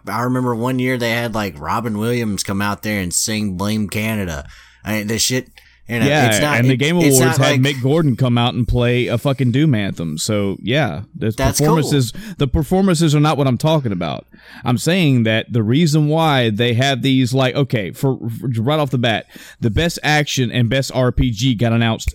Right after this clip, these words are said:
Speaker 2: just like that. Didn't get presented. They just came out and shat them
Speaker 1: And
Speaker 2: out.
Speaker 1: then he deser-,
Speaker 2: The
Speaker 1: somebody needs to come out and slap them for that.
Speaker 2: Yeah, I understand that. My,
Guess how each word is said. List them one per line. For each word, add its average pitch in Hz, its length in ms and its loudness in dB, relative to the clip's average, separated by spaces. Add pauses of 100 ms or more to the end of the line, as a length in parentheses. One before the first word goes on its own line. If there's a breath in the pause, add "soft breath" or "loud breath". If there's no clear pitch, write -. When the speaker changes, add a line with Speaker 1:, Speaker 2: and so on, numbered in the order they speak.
Speaker 2:
just 120 220 -2
like 117 220 0
that. 98 260 -2 (140)
Didn't 127 180 2
get 170 160 -2
presented. 165 460 2
They 123 80 2
just 120 220 -2
came 131 200 2
out 131 140 -2
and 104 100 -2
shat - 380 -2
them 117 100 0
Speaker 1:
And 127 80 2
Speaker 2:
out. 139 40 2
Speaker 1:
then 143 100 2
he 160 140 -2
deser-, 147 320 -2
Speaker 2:
The - 60 -2
Speaker 1:
somebody 170 360 0
needs 151 120 -2
to - 60 -8
come 160 140 -2
out 160 100 -4
and 117 100 -8
slap 185 500 -2
them 107 180 -2
for 98 100 -8
that. 82 260 -8 (300 loud breath)
Speaker 2:
Yeah, 139 240 2
I 143 200 2
understand 151 520 2
that. - 140 -2
My, 117 200 0